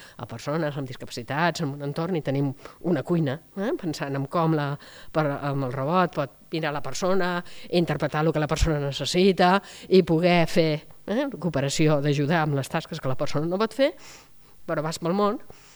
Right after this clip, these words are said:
i el que, el que s'estila ara és que, eh, en molts llocs, doncs, s'estudi robots, eh, mm, d'aquest tipus. Eh? Aquest és un altre d'aquests robots que també és cooperatiu, eh? El veiem posant, eh,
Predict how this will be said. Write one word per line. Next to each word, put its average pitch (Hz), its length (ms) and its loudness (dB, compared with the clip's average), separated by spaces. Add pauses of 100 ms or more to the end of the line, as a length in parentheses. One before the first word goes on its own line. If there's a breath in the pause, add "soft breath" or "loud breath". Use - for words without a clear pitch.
(320 loud breath)
i 147 460 0 (580 loud breath)
el 139 160 -4
que, 143 200 -2 (360)
el 170 200 0
que 143 120 -2
s'estila 147 480 -2
ara 180 160 0 (160)
és 180 200 -2
que, 147 160 -4 (420 loud breath)
eh, 262 160 -4
en 190 180 -2
molts 139 200 -2
llocs, 240 260 -4 (340 loud breath)
doncs, 196 240 0
s'estudi 185 460 0 (380 loud breath)
robots, 131 680 -6 (120)
eh, 226 140 -6 (200)
mm, 127 480 -6 (640)
d'aquest 123 480 -10
tipus. 151 280 -8 (500 loud breath)
Eh? 233 80 -8
Aquest 151 320 -8
és - 80 -6
un 131 100 2
altre 131 160 -4
d'aquests 139 240 -4
robots 147 280 -2
que - 60 -2
també 147 220 -2
és - 80 -8
cooperatiu, 175 540 0 (260 loud breath)
eh? - 80 -10
El 240 160 -6
veiem 143 400 -2
posant, 135 460 -4 (560 soft breath)
eh, 202 120 -10